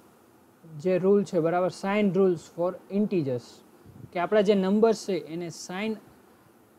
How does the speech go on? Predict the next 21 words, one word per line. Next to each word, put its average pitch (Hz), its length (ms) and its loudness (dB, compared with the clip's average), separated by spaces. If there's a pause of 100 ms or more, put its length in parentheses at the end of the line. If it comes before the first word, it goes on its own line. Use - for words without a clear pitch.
(300)
sign 185 400 -4
રૂલ 220 260 4
શું 180 240 -2
છે, 139 140 -6
બરાબર? 170 340 -4
negative 175 500 -2
numbers 202 500 -2
હોય 196 220 -4 (200)
અથવા 185 220 -6
positive 180 480 0
numbers 127 480 -4
હોય, 123 80 -12 (440)
બરાબર? 165 200 -4
એને 165 180 -4
આપણે 165 260 -2
સરવાળો 175 460 2
કરીએ, 175 260 -2
બાદબાકી 156 540 -2
કરીએ, 156 280 -2
ભાગાકાર 151 580 -4
કરીએ 147 380 -4